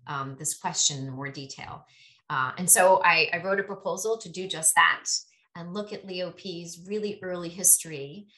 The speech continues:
um, by studying some of the oldest and faintest stars in the galaxy.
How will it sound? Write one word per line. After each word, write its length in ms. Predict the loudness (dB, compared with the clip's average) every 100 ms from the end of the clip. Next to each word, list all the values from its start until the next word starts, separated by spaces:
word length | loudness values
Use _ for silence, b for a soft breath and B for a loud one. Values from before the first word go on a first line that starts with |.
| b -14
um, 240 | -10 -6
by 160 | -4 0
studying 480 | 0 2 0 -2 -4
some 240 | -4 -6
of 140 | -10
the 160 | -10 -10
oldest 400 | -8 -8 -8 -12
and 120 | -14 -10
faintest 300 | -10 -10 -10
stars 300 | -10 -10 -10
in 40 |
the 80 | -12
galaxy. 500 | -12 -12 -14 -20